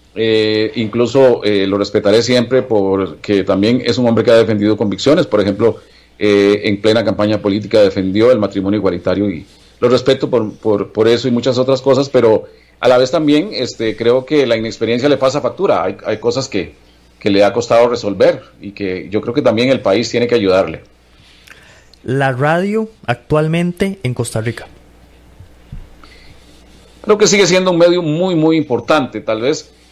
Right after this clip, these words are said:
Speaker 1: este, con el auge de la, de internet y redes sociales,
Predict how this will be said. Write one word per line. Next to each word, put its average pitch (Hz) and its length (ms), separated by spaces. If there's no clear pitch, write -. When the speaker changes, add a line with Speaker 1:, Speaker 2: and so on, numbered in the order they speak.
Speaker 1:
este, 113 600
con 120 180
el 110 80
auge 127 220
de 147 60
la, 123 240
de 110 160
internet 113 420
y 123 60
redes 127 240
sociales, 127 500